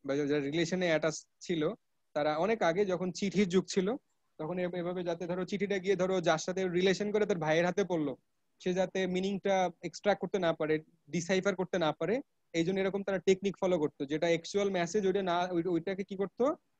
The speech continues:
ধরো দুই character আগায়, সামনে আগায় দিত অথবা দুই character সামনে পিছাই দিত। তাহলে যেটা হতো,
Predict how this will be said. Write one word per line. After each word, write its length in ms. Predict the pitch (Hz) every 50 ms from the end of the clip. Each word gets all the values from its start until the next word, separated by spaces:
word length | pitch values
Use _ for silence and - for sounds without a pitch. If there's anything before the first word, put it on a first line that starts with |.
| _ - 165
ধরো 240 | 165 170 175 170 165 _ 156
দুই 300 | 151 170 196 196 190 175
character 420 | - 190 180 180 - - 196 196
আগায়, 360 | - 170 165 165 170 175 170 165
সামনে 320 | - - 170 180 185 175
আগায় 240 | 165 160 160 156 151
দিত 180 | 147 147 - 147
অথবা 260 | 143 143 165 175 175
দুই 200 | 156 165 185 180
character 340 | - 196 190 175 - 190 175
সামনে 320 | - - 180 185 185 175
পিছাই 340 | - 190 170 - 190 185 165
দিত। 140 | 156 143 160
তাহলে 280 | 156 165 170 185 190
যেটা 220 | 180 190 180 190 185
হতো, 260 | 196 - 247 285